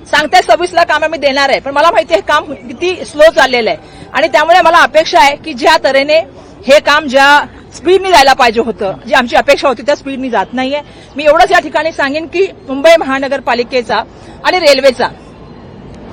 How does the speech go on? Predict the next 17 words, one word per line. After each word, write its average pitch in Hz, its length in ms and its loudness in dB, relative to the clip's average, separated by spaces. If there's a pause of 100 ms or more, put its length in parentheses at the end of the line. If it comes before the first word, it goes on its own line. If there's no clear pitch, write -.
(320)
जो 370 120 0
संगनमत 311 480 0
असायला 269 280 0
पाहिजे 226 260 0
होतं 226 160 0
किंवा 277 220 2
जो 262 220 2
एका 269 220 2
पद्धतीने 277 420 -2
काम 240 200 -2
व्हायला 233 220 -2
पाहिजे 214 240 -2
होतं 220 160 0
इन्क्लुझिव्हनेसने, 226 640 -2
ते 330 120 -8
होत 220 280 -2
नाही. 175 160 -12